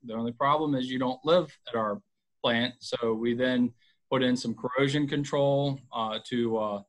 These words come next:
help make sure that the water has a, uh, safe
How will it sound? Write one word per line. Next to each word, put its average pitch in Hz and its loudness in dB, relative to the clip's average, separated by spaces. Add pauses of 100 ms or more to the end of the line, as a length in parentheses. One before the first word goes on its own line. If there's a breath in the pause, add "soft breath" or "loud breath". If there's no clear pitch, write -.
(340)
help 127 2
make 127 0
sure 127 0
that 117 -2
the 107 -4
water 120 0 (180)
has 120 -4
a, 107 -2 (300)
uh, 101 -6
safe 127 0